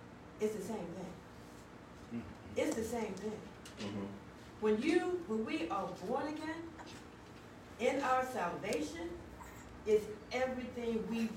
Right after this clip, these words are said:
Speaker 1: will ever need comes in our salvation.
Speaker 2: Glory to God.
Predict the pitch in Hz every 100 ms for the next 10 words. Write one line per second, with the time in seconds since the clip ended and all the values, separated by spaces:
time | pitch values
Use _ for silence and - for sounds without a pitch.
0 | 185 214 - - 196 202 196 196 185 196
1 | 170 165 - - 240 208 196 196 190 185
2 | 175 170 160 160 151 165 165 165 - 123
3 | 139 147 151 147 - 127 113 107 101 -